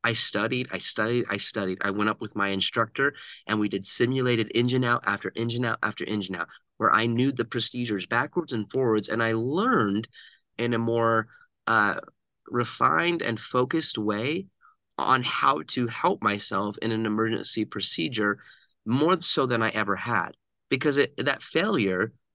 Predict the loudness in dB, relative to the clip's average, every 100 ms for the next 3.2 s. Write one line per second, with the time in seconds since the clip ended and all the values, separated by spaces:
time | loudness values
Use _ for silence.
0 | _ _ _ _ -2 0 0 -2 -2 2
1 | 4 4 2 2 0 -2 -4 0 0 0
2 | -2 2 0 0 -2 -2 -2 0 0 0
3 | -2 -4